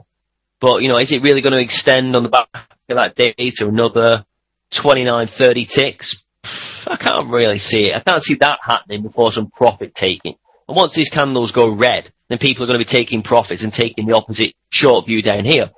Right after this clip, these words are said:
I've just been taking a short view here and averaged in all around here. So I'm right at the top of, of potentially where the top of the market could be in the short term. Okay, remember, this is a short-term trade.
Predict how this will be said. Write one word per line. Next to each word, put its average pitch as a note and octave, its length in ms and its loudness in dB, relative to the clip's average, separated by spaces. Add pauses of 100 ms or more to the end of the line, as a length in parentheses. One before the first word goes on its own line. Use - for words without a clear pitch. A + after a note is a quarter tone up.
(160)
I've C#3 180 2
just B2 120 -10
been C3 100 0
taking B2+ 380 -2
a G#2+ 40 -2
short A#2 300 2
view G#2+ 300 -8 (140)
here B2 340 0 (220)
and A#2+ 100 2
averaged A#2 380 -2
in A#2 100 0
all A2+ 320 2
around A2 340 -2
here. C3+ 300 -2
So C3 100 -4
I'm A#2 240 0
right B2+ 380 0
at - 80 -14
the G2 160 -14
top - 260 -4 (220)
of, G#2 140 -6
of G2 200 -4
potentially G#2+ 680 -8
where G#2 100 -6
the G#2+ 80 -6
top G#2+ 220 -6
of G#2 60 -10
the G2+ 60 -6
market G2+ 380 -4
could G2+ 140 -10
be G2+ 260 -4 (140)
in F#3 120 -4
the F3 60 -4
short G3 360 -2
term. - 200 -8 (1000)
Okay, C#3+ 180 -2
remember, C3 340 0
this A#2 200 -8
is A2+ 80 -10
a G2+ 40 -12
short-term A#2 680 -2
trade. A2+ 340 -4